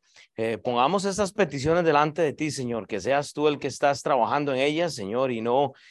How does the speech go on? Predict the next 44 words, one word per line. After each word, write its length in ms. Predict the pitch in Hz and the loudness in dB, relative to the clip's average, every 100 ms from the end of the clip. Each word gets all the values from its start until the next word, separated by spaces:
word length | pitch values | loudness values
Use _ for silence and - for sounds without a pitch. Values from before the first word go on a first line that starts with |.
| - _ | -20 _
el 240 | 123 123 117 | 0 2 2
ministerio 680 | 117 117 110 143 139 151 | -2 -2 0 2 4 2
fruto 400 | 147 139 147 147 | 0 -4 -4 -2
nuestro, 460 | 131 139 156 - 165 | 0 2 2 0 -8
Señor, 440 | 160 104 117 139 | -6 -6 -2 -2
sino 500 | 120 113 120 131 135 - - - _ | -2 -4 0 2 0 -6 -20 -20 _
fruto, 340 | 135 143 160 | -6 -2 -2
Señor, 460 | 123 117 123 135 123 | -2 -2 2 2 2
de 100 | 120 | 0
lo 180 | 117 | 0
que... 360 | 113 104 95 95 | -2 -4 -2 -4
Eh, 420 | 113 107 90 87 80 _ _ _ _ _ - | -6 -4 -4 -4 -10 _ _ _ _ _ -4
de 120 | 110 | -2
lo 100 | 113 | -2
que 80 | 107 | -6
tú 160 | 123 | -2
deseas 420 | 139 123 131 135 | -2 0 0 0
para 220 | - 135 117 | 0 0 0
el 60 | |
mundo, 280 | 113 123 120 | -2 -4 -4
Padre, 320 | 110 104 101 | -2 -2 -4
que 240 | 87 113 135 | -2 2 2
es 140 | 139 | 2
que 100 | - | -6
el 100 | 127 | -6
mundo 520 | 127 147 143 151 156 - - _ | -2 -2 0 0 0 -4 -20 _
llegue 440 | 110 131 135 151 | -2 0 2 2
a 100 | 135 | 0
ser 400 | 110 143 139 135 | 0 2 4 2
como 300 | - 123 113 | -4 -4 -4
Cristo, 380 | 139 139 123 120 | -2 -4 -4 -4
Padre. 400 | 110 98 98 90 _ - _ | -2 -2 -2 -8 _ -20 _
Eh, 80 | 104 | -6
si 160 | 123 | -2
el 80 | 113 | 0
mundo 320 | 120 156 165 | 4 6 6
puede 260 | 143 156 156 | 6 6 6
llegar 240 | 143 147 | 6 4
a 80 | 147 | 2
ser 300 | - 156 139 | 2 2 2
co-, 200 | 156 139 | -2 -4
como 260 | 127 120 107 | -4 -4 0
Cristo, 360 | 151 151 135 | 0 0 0
Padre, 380 | 117 139 143 143 | 6 6 6 4